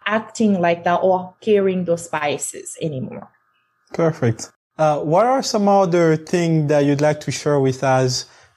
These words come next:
Speaker 2: uh, in terms of this topic that people need to understand?
Speaker 1: Yeah. I will say that, like we spoke about it earlier, biases can only destroy people in the workplace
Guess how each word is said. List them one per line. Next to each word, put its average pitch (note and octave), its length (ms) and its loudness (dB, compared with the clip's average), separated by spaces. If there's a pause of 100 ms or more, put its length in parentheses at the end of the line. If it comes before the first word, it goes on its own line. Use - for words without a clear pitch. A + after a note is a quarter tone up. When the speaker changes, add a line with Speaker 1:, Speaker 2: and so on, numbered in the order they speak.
Speaker 2:
uh, C3 280 2
in C3+ 140 0
terms C3+ 280 0
of C3 100 2
this B2 180 -2
topic B2+ 600 -2
that A#2+ 360 -2
people B2+ 580 0
need B2+ 200 -2
to - 100 -12
understand? A#2 640 -8 (920)
Speaker 1:
Yeah. F3 320 -4 (560)
I B3 160 2
will D4+ 300 2
say C#4 300 0
that, F#3+ 540 2 (260)
like G3+ 280 0
we A3+ 80 0
spoke A#3+ 460 -2
about A#3+ 320 0
it A#3+ 160 -2
earlier, F#3+ 720 -2 (880)
biases A#3+ 880 0
can A3 260 -2
only G3+ 300 0
destroy F3+ 800 -2
people F#3 460 -4
in E3+ 100 0
the E3 80 -2
workplace D#3 840 -6